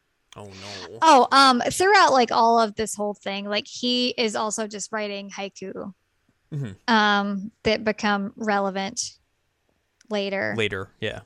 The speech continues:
Speaker 2: Um, I'm trying to remember the phrase that's specifically used, um, but I can't remember it.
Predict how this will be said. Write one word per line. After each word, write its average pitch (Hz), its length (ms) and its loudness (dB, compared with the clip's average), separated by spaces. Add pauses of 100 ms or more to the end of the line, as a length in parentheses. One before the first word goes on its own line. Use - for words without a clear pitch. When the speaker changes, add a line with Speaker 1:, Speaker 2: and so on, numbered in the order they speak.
(120)
Speaker 2:
Um, 240 380 2
I'm 277 140 -2
trying 330 260 -2
to 427 60 0
remember 349 240 -4
the 277 100 -4
phrase 247 540 -6
that's - 160 -16
specifically 220 640 -6
used, 214 840 -8 (160)
um, 208 520 -6 (1700)
but 226 240 -2 (180)
I 220 100 -6
can't 208 240 -10
remember 202 360 -10
it. 247 200 -10